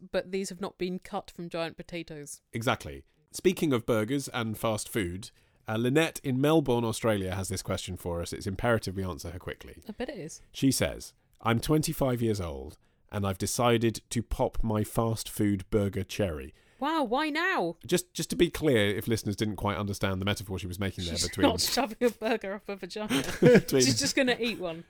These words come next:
Speaker 2: She's saying she's never had a
Speaker 1: A
Speaker 2: Big Mac
Speaker 1: filthy,
Speaker 2: or a Whopper before.
Speaker 1: very bad for you burger.
Speaker 2: That's extraordinary at the age of twenty-five, isn't it?
Speaker 1: What is it that has propelled her to try this now?
Speaker 2: Ah, are you the child from Room?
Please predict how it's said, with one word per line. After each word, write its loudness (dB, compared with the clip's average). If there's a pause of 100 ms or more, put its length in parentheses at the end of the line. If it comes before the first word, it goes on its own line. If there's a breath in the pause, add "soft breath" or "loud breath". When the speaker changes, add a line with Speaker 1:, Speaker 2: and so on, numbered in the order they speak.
(100)
Speaker 2:
She's 2
saying 6
she's 0
never 2
had 0 (720)
a -4
Speaker 1:
A -4
Speaker 2:
Big 6 (100)
Mac 6
Speaker 1:
filthy, 0
Speaker 2:
or 2
a 2
Whopper -4
before. -8
Speaker 1:
very 0
bad -4
for -12
you -6
burger. -8
Speaker 2:
That's 0
extraordinary 0
at -8
the -4
age -6
of -8
twenty-five, -6
isn't -4
it? -8
Speaker 1:
What 2
is 0
it -2
that -6
has -8
propelled -4
her -6
to -10
try -6
this -8
now? -12
Speaker 2:
Ah, 0 (180)
are 6
you 6
the 4
child 2
from 0
Room? -4